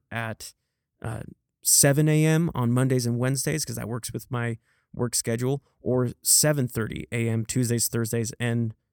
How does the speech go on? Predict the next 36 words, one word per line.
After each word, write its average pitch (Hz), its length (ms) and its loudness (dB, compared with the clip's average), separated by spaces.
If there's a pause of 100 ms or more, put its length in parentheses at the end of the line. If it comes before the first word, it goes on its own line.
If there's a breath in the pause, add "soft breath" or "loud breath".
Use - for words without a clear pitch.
(140)
no 123 120 2
matter 135 240 6
what, 117 240 0
Friday, 123 340 0
Saturday, 117 400 0
Sunday, 117 420 -2
weekends, 123 720 0 (500)
it's - 140 -10
time 180 220 0
to - 60 -6
sleep 165 280 0
in, 156 120 2
right? 123 260 2
No, 151 160 4
I've 123 220 0
been 127 340 0
making 127 240 -2
sure 139 300 -2
to - 100 -8
wake 120 260 -6
up 120 240 -4
at - 220 -10
seven 120 360 2
thirty - 420 0
every 123 240 0
single 127 260 0
morning. 117 420 -6 (720)
And 120 420 -2 (500)
I 120 360 -2
also 123 440 2
drink 120 360 -2
a - 60 -8
giant 120 460 -2 (440)
bottle 123 300 -2
of 117 120 0
water 127 420 -4